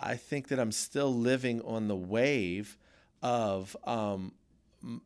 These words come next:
my first encounter with God. Just give you a little background, um, to my story and how I met Jesus. Um, I was raised in a Christian home.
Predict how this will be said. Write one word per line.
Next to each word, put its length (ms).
my 480
first 580
encounter 800
with 300
God. 400
Just 180
give 140
you 100
a 0
little 160
background, 720
um, 280
to 160
my 240
story 680
and 400
how 320
I 140
met 280
Jesus. 680
Um, 380
I 80
was 160
raised 260
in 60
a 60
Christian 400
home. 420